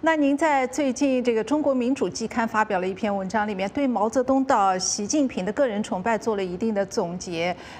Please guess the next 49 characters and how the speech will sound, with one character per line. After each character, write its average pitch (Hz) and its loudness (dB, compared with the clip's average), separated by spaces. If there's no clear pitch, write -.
啊， 220 4
您 262 2
能 302 0
不 339 -6
能 320 0
对 330 0
毛 226 0
泽 285 0
东 302 0
和 285 0
习 240 -4
近 302 0
平 240 -2
的 240 0
个 330 0
人 254 0
崇 196 -4
拜 294 2
做 339 0
一 269 0
点 202 0
比 190 -4
较？ 262 0
比 330 -2
如 330 2
文 285 2
革 320 2
后， 311 2
中 277 2
共 294 0
也 175 -2
曾 220 -4
经 339 -2
痛 320 -2
定 233 0
思 254 -4
痛， 226 -2
尤 202 0
其 220 -4
是 208 -2
邓 233 0
小 185 0
平 196 -6
制 240 -2
定 226 -2
过 220 0
了 202 0
不 349 0
少 - -4